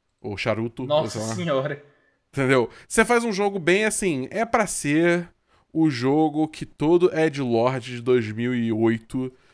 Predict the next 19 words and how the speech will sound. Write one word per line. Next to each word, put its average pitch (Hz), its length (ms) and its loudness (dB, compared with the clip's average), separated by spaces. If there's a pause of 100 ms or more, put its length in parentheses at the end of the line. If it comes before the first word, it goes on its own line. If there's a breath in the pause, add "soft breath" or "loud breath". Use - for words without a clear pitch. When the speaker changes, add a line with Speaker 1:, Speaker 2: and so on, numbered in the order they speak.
(160)
Speaker 1:
queria 123 340 0
ter, 101 360 -12 (280)
entendeu? 104 500 -8 (300)
Eu 147 120 -2
acho 151 220 0
que, - 60 -20
tipo, 135 200 -12
dá 143 100 0
pra 143 100 -10
você 139 320 -4
fazer, 127 580 0
montar 123 360 -2
um 123 140 -2
jogo 117 220 -2
em 117 60 -2
cima 113 220 -6
disso 110 220 -10
do 127 60 -4
Lobo, 127 260 2